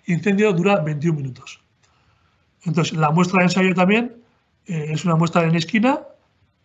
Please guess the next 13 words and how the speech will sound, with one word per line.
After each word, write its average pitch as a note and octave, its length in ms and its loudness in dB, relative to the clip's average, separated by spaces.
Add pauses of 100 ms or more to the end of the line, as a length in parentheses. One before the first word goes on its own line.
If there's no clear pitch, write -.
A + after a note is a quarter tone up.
(100)
que D#3 200 -6
tiene, D#3 400 -4
eh, C3 600 -8 (1040)
un F3 180 2
lado E3 280 6
largo D3+ 380 2
de C#3 160 -10
dos E3+ 240 0
por C#3+ 200 -10
cinco E3+ 200 -4
coma F3 160 -2
cinco G#3 280 -2
metros A#3 500 -2